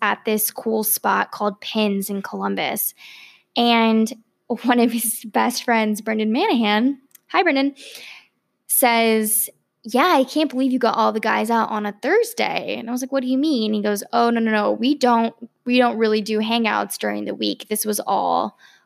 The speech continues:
Austin." And although Austin was trying to be super cool and calm and collected, I took note of that again because,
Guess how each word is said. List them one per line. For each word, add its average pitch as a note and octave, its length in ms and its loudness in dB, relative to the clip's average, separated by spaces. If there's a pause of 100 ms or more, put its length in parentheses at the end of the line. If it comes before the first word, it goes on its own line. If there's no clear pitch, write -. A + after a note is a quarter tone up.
(120)
Austin." G#3+ 720 -2 (880)
And A3 720 2 (160)
although A#3 360 4
Austin D#4 420 2
was D4+ 160 -2
trying A#3+ 220 0
to B3 80 2
be A3 120 -2
super A3+ 340 -8
cool A3 460 0
and G3+ 340 -6
calm G#3+ 320 -2
and G#3 120 -6
collected, A3+ 720 0 (800)
I B3 80 4
took C#4 240 -2
note B3+ 240 4
of C4 100 2
that A3 220 0
again A3+ 520 0
because, G#3+ 640 -2